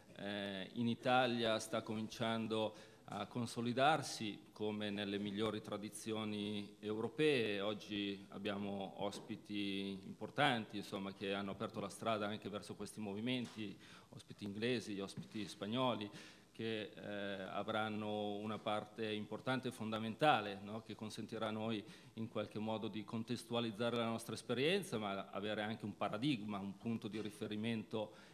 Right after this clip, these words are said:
entro il quale, eh, collocarci. Per cui apriamo questo convegno, non convegno, l'abbiamo chiamato, perché in, in realtà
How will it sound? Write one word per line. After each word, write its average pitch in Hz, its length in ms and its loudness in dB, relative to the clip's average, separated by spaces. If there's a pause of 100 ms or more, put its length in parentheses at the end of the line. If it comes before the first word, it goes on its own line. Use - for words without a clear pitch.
(140)
entro 110 600 0
il 107 180 -4
quale, 107 600 2
eh, 104 260 2
collocarci. 95 800 -4 (600)
Per 165 120 4
cui 190 160 8
apriamo 185 720 8
questo 131 1200 4
convegno, 143 560 6
non 143 220 6
convegno, 143 640 4
l'abbiamo 107 880 0
chiamato, 117 720 0
perché 107 280 -6
in, 107 260 -4
in 107 140 -4
realtà 113 680 2